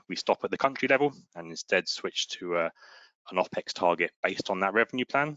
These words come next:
that goes down to individual cost centers. So you'll see here we have this idea of a revenue driven target. This is coming from that previous dashboard where we set a revenue target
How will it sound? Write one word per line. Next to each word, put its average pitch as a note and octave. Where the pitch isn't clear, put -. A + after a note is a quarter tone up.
that -
goes E2
down E2+
to -
individual F2
cost -
centers. -
So -
you'll -
see E2+
here F2
we F2
have F#2+
this -
idea F2
of E2+
a E2
revenue F2+
driven F2+
target. A#2
This F2
is E2+
coming F2+
from F2+
that F2+
previous G2
dashboard C3+
where -
we F2+
set F2+
a F#2+
revenue A#2
target B2+